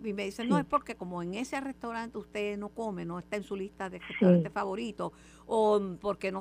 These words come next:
Speaker 1: o porque dice que fue en Estados Unidos, usted,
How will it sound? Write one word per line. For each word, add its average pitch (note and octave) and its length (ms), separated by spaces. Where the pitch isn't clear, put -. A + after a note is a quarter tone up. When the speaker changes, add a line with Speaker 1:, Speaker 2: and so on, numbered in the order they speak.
Speaker 1:
o F#3 100
porque F3+ 280
dice F#3 240
que G3 140
fue G3 360
en F#3+ 200
Estados G3 420
Unidos, G3+ 500
usted, G3 480